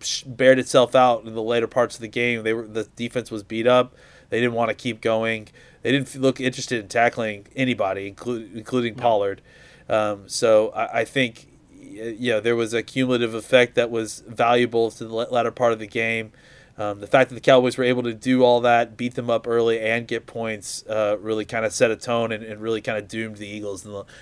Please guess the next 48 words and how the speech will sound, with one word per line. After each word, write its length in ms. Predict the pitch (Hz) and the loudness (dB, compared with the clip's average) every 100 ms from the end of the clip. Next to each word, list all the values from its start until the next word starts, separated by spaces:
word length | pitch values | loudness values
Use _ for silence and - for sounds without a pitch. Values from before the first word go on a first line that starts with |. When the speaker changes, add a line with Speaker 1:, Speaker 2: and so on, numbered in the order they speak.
| - | -10
Speaker 1:
the 100 | 107 | 0
latter 240 | 107 104 | 4 4
part 260 | 98 107 101 | 4 4 2
of 120 | 92 | 2
the 200 | 92 95 | -6 -6
second 280 | 92 104 - | -4 -4 -4
half. 380 | 87 95 90 - _ _ _ _ _ _ _ _ _ _ - | -6 -8 -8 -14 _ _ _ _ _ _ _ _ _ _ -8
Speaker 2:
All 80 | |
right, 140 | 127 123 | -6 -6
let's 180 | 151 - | -10 -6
take 180 | 175 | -6
one 200 | 135 147 | -4 -4
more 160 | 151 147 | -2 -4
break, 340 | 123 135 127 | -4 -6 -8
and 80 | 120 | -10
we're 80 | 131 | -8
gonna 160 | 170 165 | -8 -8
come 220 | 147 135 | -6 -4
back, 240 | 127 120 | -4 -6
and 80 | 123 | -10
we're 100 | 131 | -10
gonna 140 | 139 | -10
talk 320 | 123 - 123 117 | -10 -6 -6 -6
about 220 | 117 117 | -12 -8
what 200 | 143 143 | -8 -6
this 420 | 143 123 - - _ | -8 -10 -12 -16 _
win 520 | 135 127 139 135 123 | -14 -8 -6 -6 -6
means 320 | 120 127 123 107 | -6 -6 -8 -10
for 120 | 117 | -16
the 80 | 110 | -12
Cowboys 500 | 117 113 104 107 - | -8 -8 -10 -16 -14
moving 260 | 110 104 | -14 -16
forward. 420 | 98 113 101 95 - _ _ _ _ _ _ _ _ _ _ _ _ | -18 -16 -16 -18 -20 _ _ _ _ _ _ _ _ _ _ _ _
All 60 | 143 | -2
right, 120 | 160 | -2
Landon, 300 | 151 147 143 | -2 -4 -6
the 80 | 139 | -8
Cowboys 400 | 147 156 165 143 | -6 -6 -6 -8
are 60 | 147 | -6
now 180 | 135 | -6
four 320 | 131 - 147 147 | -6 -8 -8 -6
and 120 | 131 | -8
three 360 | 135 151 151 | -10 -8 -8
going 320 | 143 127 123 123 | -8 -10 -8 -10
into 280 | 123 - | -10 -12
the 120 | 117 110 | -14 -10
bye 320 | 143 151 165 | -4 -2 -4
week. 300 | 156 156 | -6 -8